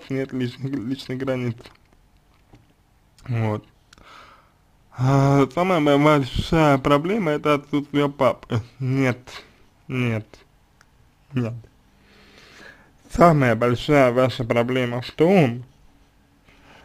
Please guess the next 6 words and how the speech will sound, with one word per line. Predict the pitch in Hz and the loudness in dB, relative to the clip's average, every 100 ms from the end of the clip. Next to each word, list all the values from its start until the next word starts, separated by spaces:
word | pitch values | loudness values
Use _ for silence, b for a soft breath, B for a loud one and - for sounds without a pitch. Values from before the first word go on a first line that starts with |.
| b _ | b _
что | - - 156 | -14 2 4
нет | 156 147 117 - | 6 4 2 0
первичного | 127 117 117 147 139 - 175 180 - _ | -2 0 -2 -4 -4 -4 0 0 -2 _
образа | - 131 139 147 143 151 | -2 0 4 4 4 0
мужского | 131 117 - 127 120 127 131 - - 113 | -2 -4 -6 -4 0 0 -2 -4 -12 -10
поведения | 117 120 117 120 78 | -8 -6 -4 -6 -6